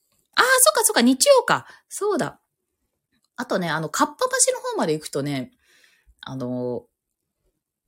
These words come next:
何？あの、秋夏さんが好きなお店があるよ。<laughs> あの、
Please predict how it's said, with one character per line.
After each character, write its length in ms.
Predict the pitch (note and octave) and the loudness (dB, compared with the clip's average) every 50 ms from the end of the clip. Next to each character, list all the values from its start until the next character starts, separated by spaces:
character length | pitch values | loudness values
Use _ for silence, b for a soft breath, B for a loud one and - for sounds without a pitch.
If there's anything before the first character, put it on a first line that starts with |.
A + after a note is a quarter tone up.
| _ _ _ _ _ _ _ _ _ | _ _ _ _ _ _ _ _ _
何？ 380 | - F#3 E3 D3 B2 A#2+ - _ _ _ _ _ _ _ _ | -12 -10 -8 -6 -8 -8 -10 _ _ _ _ _ _ _ _
あ 80 | - D#3 | -8 -4
の、 160 | D#3 D#3 D3+ | -2 0 0
秋 200 | - - - F4+ | 0 0 -4 -4
夏 140 | G4 F#4 - | -4 -4 -4
さ 100 | - F4 | -2 -2
ん 40 | F4 | 0
が 80 | F4 - | 0 0
好 60 | - | 0
き 120 | - - | 0 0
な 120 | D4+ B3+ F3 | 0 0 0
お 40 | C#3+ | 0
店 220 | C#3+ C#3+ - D3+ | 0 0 -2 -2
が 120 | - C3 | -2 -4
あ 60 | C3 B2+ | -6 -8
る 80 | A#2 | -8
よ。 120 | F2 - B B B B B B B B B B B B B A3 A3 A3 | -12 -14 B B B B B B B B B B B B B 0 0 0
<laughs> 800 | A3 - B3 B3+ B3 - A#3 - - - - - - - - - | 0 2 2 0 0 0 -2 2 4 4 4 4 2 0 0 2
あ 80 | B3 | 2
の、 360 | G3+ G3+ F#3+ F3+ F3+ F3+ F3 | 4 4 4 4 2 2 0